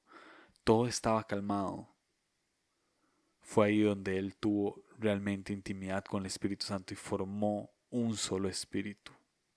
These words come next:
así como el hombre que se une a la mujer forma una sola carne. Ese nivel de intimidad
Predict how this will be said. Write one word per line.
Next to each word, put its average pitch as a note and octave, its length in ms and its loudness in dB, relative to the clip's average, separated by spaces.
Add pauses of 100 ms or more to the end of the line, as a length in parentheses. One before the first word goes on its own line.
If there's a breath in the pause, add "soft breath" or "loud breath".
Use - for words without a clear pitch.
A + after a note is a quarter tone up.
(360 soft breath)
así A2 420 0
como G2+ 480 -2 (320)
el G#2+ 200 0
hombre G2+ 380 -2
que G#2 120 -8
se - 160 -4
une G2+ 200 -2
a G2+ 40 0
la G2+ 80 0
mujer F#2+ 480 -6 (400 loud breath)
forma F#2+ 400 0
una F2+ 200 -4
sola F#2 220 -4
carne. F#2 540 -4 (1900 soft breath)
Ese A#2+ 380 4
nivel G#2+ 380 2
de A2 80 -2
intimidad G2 580 -2